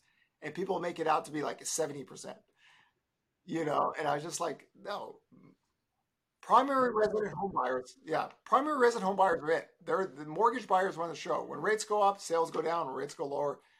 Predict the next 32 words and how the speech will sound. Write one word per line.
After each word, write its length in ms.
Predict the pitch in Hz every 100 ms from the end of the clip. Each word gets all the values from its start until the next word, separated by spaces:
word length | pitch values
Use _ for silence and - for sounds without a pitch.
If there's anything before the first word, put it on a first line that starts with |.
| _ _ _
sales, 400 | - 147 147 143 -
uh, 60 | 135
stabilize 580 | - 156 139 135 135 131
and, 160 | 127
and, 220 | - 127 -
and 100 | 131
in, 420 | 131 127 - -
in 60 | 123
a 80 | 131
lot 180 | 131 131
of 60 |
cases 260 | 131 131 127
do 160 | -
pick 220 | - 127 -
up. 240 | - - _ _ _ _ _ _ _ -
Kinda 300 | 165 226 214
don't 160 | 214
make 160 | 208 196
it 80 | 190
complicated 600 | 175 185 175 165 170 165
in 100 | 151
that, 320 | 139 127 - - -
you 120 | 123
know, 260 | 123 131 -
uh, 100 | 131
people 340 | - 160 196
need 160 | 170 160
somewhere 240 | 156 147
to 60 | 139
live. 280 | 135 143 135 113
And 120 | 135
that's, 400 | 160 - -